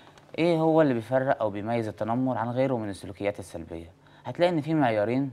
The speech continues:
بيميزوا التنمر، أول حاجة التكرار، تاني حاجة التعمد.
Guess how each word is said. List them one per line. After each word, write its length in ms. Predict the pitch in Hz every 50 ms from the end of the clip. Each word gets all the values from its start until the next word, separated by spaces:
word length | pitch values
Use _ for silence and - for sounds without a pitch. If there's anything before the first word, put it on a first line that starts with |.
| 117 117
بيميزوا 420 | 107 101 98 101 107 117 120 113
التنمر، 500 | - - 92 92 87 - - - - - _ - - - - _ -
أول 180 | 127 127 127 117
حاجة 280 | 113 110 104 95 -
التكرار، 500 | - - - 120 - - 123 123 131 131 117 - - - - _ -
تاني 140 | - 120 120
حاجة 380 | 110 - 117 120 120 120 123 120 - - - - - - - - - - -
التعمد. 520 | 113 - - 113 101 101 98 90 82 80